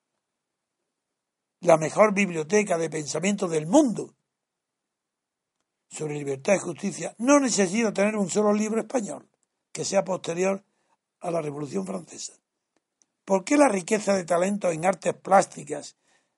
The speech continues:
e invenciones mecánicas que ha habido en España, evidente, se acompañó de indigencia mental en representa-, en representaciones del mundo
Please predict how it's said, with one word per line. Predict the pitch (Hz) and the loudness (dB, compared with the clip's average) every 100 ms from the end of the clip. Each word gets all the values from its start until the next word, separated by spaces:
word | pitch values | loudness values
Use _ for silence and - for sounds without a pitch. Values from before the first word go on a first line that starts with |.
| - | -4
e | 156 | -2
invenciones | 160 139 131 113 175 175 | -2 -4 -6 -2 -2 -2
mecánicas | 147 135 180 190 147 131 | -6 -2 0 0 -4 -8
que | - | -8
ha | 131 | -8
habido | 143 135 | -6 -6
en | |
España, | 127 - 156 151 135 | -8 -10 -6 -4 -6
evidente, | 135 180 196 - - _ - - _ | -2 0 -2 -4 -20 _ -20 -20 _
se | - 180 | -4 0
acompañó | 170 175 156 170 190 | 0 0 -4 -4 -2
de | 202 | 0
indigencia | 202 170 156 151 175 202 190 | -2 -4 -8 -4 -4 -4 -4
mental | 170 151 147 202 185 147 _ _ _ _ _ _ | -6 -8 0 4 4 0 _ _ _ _ _ _
en | - 175 | -6 -6
representa-, | 151 151 143 135 151 147 - | -6 -6 -6 -8 -10 -10 -10
en | 165 143 | -10 -10
representaciones | 143 139 135 147 143 135 170 185 156 | -10 -10 -10 -12 -12 -12 -8 -8 -8
del | 147 139 | -8 -6
mundo | 180 220 156 156 - | -4 -4 -4 -10 -14